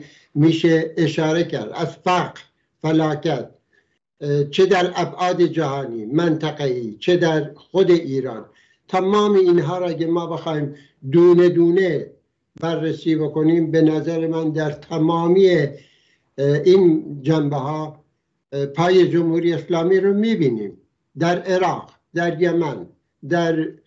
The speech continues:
اه، فلسطین، در لبنان، در کو-، چه جایی هست که نشه اسمشو برد و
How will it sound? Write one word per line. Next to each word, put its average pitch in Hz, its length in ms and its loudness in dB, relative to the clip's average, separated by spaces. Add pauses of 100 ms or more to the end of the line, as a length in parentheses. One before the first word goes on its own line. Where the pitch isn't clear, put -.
(320)
اه، 156 160 -2
فلسطین، 160 800 0 (220)
در 170 380 -4 (300)
لبنان، 156 720 -2 (640)
در 170 340 0 (340)
کو-، 202 160 2 (240)
چه 233 240 -6
جایی 170 460 0
هست 165 340 -8
که 156 360 -4 (320)
نشه 160 640 0
اسمشو 175 540 -2
برد 165 300 -4
و 165 300 -6